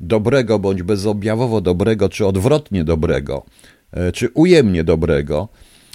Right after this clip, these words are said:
e, no to zróbmy sobie z tego, oni robią język orwellowski, to my. Przecież możecie życzyć minus dobrze temu czy innemu, prawda? Tam było plus dobrze, a tu może być minus dobrze. Nie używamy słowa źle, ale minus dobrze, prawda?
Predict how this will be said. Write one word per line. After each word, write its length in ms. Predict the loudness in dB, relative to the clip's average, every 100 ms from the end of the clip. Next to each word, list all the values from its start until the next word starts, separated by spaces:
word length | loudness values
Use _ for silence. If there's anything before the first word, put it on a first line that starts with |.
| -12
e, 380 | -4 -2 0 0
no 380 | 2 2 4 4
to 180 | 2
zróbmy 360 | 2 2 2 0
sobie 300 | 0 -2 -2
z 60 | -2
tego, 280 | -2 2
oni 180 | 2 2
robią 240 | 0 0 0
język 340 | 0 -2 -2
orwellowski, 540 | -2 0 0 0 -4
to 160 | -6 -4
my. 220 | -4 -6
Przecież 320 | -8 -6 -6 -6
możecie 460 | -6 -6 -4 -4
życzyć 360 | -4 -8 -10 -2
minus 440 | 4 6 4 2
dobrze 380 | 0 0 -2 -4
temu 280 | -4 -4 -4
czy 180 | -6 -8
innemu, 500 | -6 -6 -8 -12 -18
prawda? 460 | -16 -12 -8 -8
Tam 220 | -6 -4 0
było 200 | 0 0
plus 300 | -2 -2 -2
dobrze, 440 | -6 -8 -8 -6
a 80 | -6
tu 120 | -4
może 220 | -4 -4
być 200 | -6 -4
minus 380 | 0 2 4 2
dobrze. 500 | 2 0 -4 -12 -18 -20 _
Nie 140 | -4
używamy 480 | -2 -2 -2 -4 -4
słowa 340 | -6 -6 -4 -4
źle, 320 | -6 -8 -10 -16 -20 -20 _
ale 240 | -2 0 2
minus 400 | 2 2 0 -2
dobrze, 420 | -4 -6 -12 -16
prawda? 460 | -12 -10 -8 -10